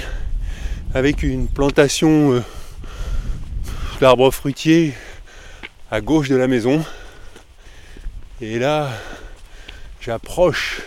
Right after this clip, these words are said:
du sommet de la butte. J'aperçois le drapeau français.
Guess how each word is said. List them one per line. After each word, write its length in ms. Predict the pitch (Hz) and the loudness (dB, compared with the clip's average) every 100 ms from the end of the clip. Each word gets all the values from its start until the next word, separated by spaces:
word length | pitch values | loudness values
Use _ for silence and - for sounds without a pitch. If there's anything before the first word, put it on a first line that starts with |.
| - - - - - - - - | -14 -20 -20 -20 -20 -20 -20 -12
du 120 | 120 | -10
sommet 500 | - - 165 147 165 | -2 2 2 4 2
de 100 | 139 | 4
la 80 | 135 | 2
butte. 400 | 104 - - - - - - - - - | 2 -6 -6 -6 -6 -6 -14 -16 -18 -10
J'aperçois 500 | 113 - 110 - 131 | -10 -8 -10 -2 0
le 180 | 98 98 | 0 -4
drapeau 340 | 98 120 - | -2 -2 0
français. 560 | 135 - 113 - 135 120 | -6 -2 -4 0 -2 -2